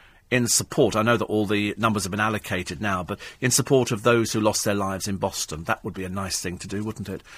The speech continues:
And I hope that they would be mentioned, because so far, three people have died in the Boston Marathon explosion. Uh, a hundred and forty people have been injured.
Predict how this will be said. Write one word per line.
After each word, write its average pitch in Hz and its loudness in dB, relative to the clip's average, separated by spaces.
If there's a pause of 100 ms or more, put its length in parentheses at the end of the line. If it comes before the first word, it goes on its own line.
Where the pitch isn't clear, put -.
(140)
And 113 -2
I 120 6
hope 120 4
that 104 -6
they 110 0
would 101 -4
be 101 -2
mentioned, 95 -4 (180)
because - -4
so 107 4
far, 98 2 (280)
three 139 6
people 107 0
have 98 -6
died 95 0
in 98 -4
the 95 -6
Boston 95 -4
Marathon 95 -4
explosion. 104 0 (640)
Uh, 101 0
a - -8
hundred 120 -2
and 101 -6
forty - 2
people 101 -4
have 95 -4
been 101 -2
injured. 101 -2